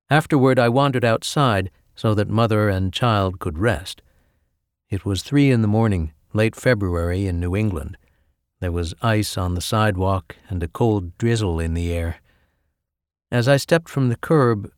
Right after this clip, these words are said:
a thought popped into my head. When my daughter is my age, almost ten billion people will be walking the earth.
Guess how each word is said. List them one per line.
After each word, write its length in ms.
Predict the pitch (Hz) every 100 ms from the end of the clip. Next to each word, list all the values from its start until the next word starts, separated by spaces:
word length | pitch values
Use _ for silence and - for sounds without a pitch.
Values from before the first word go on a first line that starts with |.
| _
a 80 | 117
thought 360 | - 175 147 -
popped 280 | 101 90 -
into 180 | 87 95
my 200 | 90 80
head. 320 | 92 76 - _ _ _ _ _ _ _ _ _
When 180 | 113 127
my 160 | 165
daughter 440 | 151 135 143 131 117
is 260 | 104 107
my 240 | 101 110 143
age, 460 | 95 69 71 - _ _ _ _ _
almost 420 | 120 123 127 117 - -
ten 340 | 139 147 160
billion 640 | 120 110 139 147 120 110
people 500 | - 165 165 98 82
will 140 | 82 87
be 140 | 95
walking 440 | 90 95 - 87
the 180 | 85 85
earth. 300 | 78 76 -